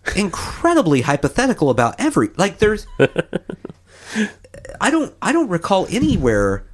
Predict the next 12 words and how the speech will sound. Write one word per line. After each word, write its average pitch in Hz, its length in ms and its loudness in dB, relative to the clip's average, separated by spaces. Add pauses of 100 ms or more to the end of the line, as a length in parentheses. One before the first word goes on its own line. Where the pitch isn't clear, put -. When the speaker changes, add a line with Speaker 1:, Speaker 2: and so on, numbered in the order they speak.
(460)
Speaker 1:
in 160 260 0 (100)
any 190 500 -4
scripture 92 720 -4 (480)
them 160 280 0
specifically 175 680 0
laying 147 360 2
out 135 220 0
demons 160 480 -2
and 135 240 -2
the 131 80 0
demons' 123 480 -2
duties. 113 560 -2